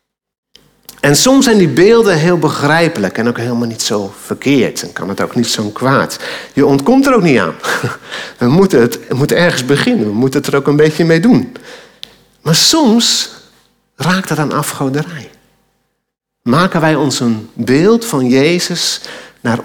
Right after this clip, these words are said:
ons beeld en onze gelijkenis in plaats van andersom? En dan moet ik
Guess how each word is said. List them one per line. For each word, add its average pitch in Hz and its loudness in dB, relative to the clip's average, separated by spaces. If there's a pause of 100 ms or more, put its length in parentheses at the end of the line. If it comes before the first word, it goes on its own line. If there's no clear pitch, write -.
(100)
ons - -2
beeld 90 -2
en 104 -2
onze 151 -2
gelijkenis - -6
in 104 -12
plaats 110 -4
van 98 -6
andersom? 110 -4 (1400)
En - -4
dan 151 4
moet 196 6
ik - -2